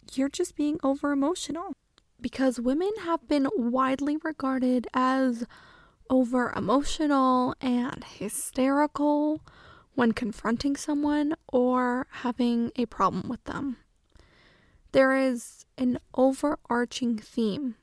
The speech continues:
of not being taken seriously when you have concerns over anything.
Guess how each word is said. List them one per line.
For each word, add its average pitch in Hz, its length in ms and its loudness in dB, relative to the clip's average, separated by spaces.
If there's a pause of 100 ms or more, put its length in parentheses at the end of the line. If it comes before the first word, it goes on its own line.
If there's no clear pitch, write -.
of 240 280 2
not 240 280 0
being 240 300 0
taken 220 360 -2
seriously 226 680 -2
when 226 180 -2
you 226 120 -2
have 220 340 -2 (500)
concerns 233 600 0 (100)
over 233 420 2 (260)
anything. 220 920 0